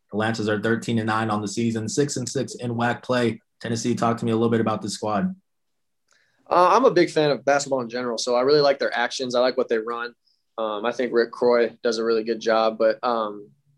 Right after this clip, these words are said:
Speaker 2: what I, I just think they know exactly what they want, want to do on the floor, and they've got those, you know, those weapons out there with Nottage, Armstrong, uh, Roll, uh, Ro-, Roel or whatever, um, and they really space the floor. So I would say that they know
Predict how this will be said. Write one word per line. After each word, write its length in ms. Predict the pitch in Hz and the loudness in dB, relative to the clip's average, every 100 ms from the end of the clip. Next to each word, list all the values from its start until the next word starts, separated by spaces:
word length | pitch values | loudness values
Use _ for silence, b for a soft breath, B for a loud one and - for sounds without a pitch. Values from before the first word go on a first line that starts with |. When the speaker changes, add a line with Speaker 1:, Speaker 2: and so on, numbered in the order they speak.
| _ b b _ | _ b b _
Speaker 2:
what 200 | 120 156 | 4 6
I, 140 | 165 160 | 6 6
I 180 | 151 165 | 4 4
just 340 | 165 - - | 2 -2 0
think 160 | 160 160 | 0 4
they 160 | 143 | 2
know 380 | 139 143 139 127 | 4 4 4 2
exactly 460 | 123 120 143 143 139 | -4 0 0 0 2
what 180 | 135 | 2
they 80 | 135 | 2
want, 260 | 127 127 - _ | -4 -6 -8 _
want 220 | 127 135 135 | -2 -2 -2
to 80 | |
do 180 | 117 135 | 0 2
on 80 | 120 | 2
the 80 | 113 | -4
floor, 320 | - 123 110 | 0 2 2
and 100 | 110 | 2
they've 140 | 131 | 0
got 200 | 127 120 | 2 2
those, 280 | 120 107 - B B B B - | 0 -4 -6 B B B B -2
you 60 | |
know, 60 | 120 | 2
those 160 | 113 | 0
weapons 500 | 107 107 151 147 123 | 2 4 6 4 2
out 220 | 123 117 - | 2 0 0
there 240 | 120 120 | 2 2
with 180 | 107 - _ _ - | 0 -6 _ _ -2
Nottage, 460 | 131 131 127 127 120 | 2 2 2 -2 -4
Armstrong, 760 | 127 123 - 127 127 123 117 - - | -4 -6 -2 -2 0 -2 -6 -12 -8
uh, 200 | 110 104 | -4 -4
Roll, 580 | 107 127 131 127 123 b b b _ | 0 4 6 6 2 b b b _
uh, 220 | 113 110 107 | -2 -2 0
Ro-, 260 | 113 120 | 0 0
Roel 360 | 123 113 117 120 | -2 0 2 2
or 80 | 117 | 2
whatever, 420 | 117 117 117 113 | 0 0 0 -2
um, 420 | 113 110 104 101 - | -4 -4 -6 -10 -4
and 260 | 113 110 | -2 2
they 380 | 117 139 135 117 - | 6 8 6 4 0
really 260 | 131 151 | 4 4
space 380 | 139 - 143 143 | 4 2 2 2
the 80 | 120 | -4
floor. 240 | - 123 | 0 0
So 160 | 110 135 | 2 2
I 60 | 156 | 4
would 120 | 156 | 2
say 240 | 170 170 | 2 2
that 240 | 156 135 - _ _ _ _ _ _ 135 | 2 -2 -4 _ _ _ _ _ _ -8
they 100 | 127 | -4
know 500 | 139 175 180 170 | 0 4 4 2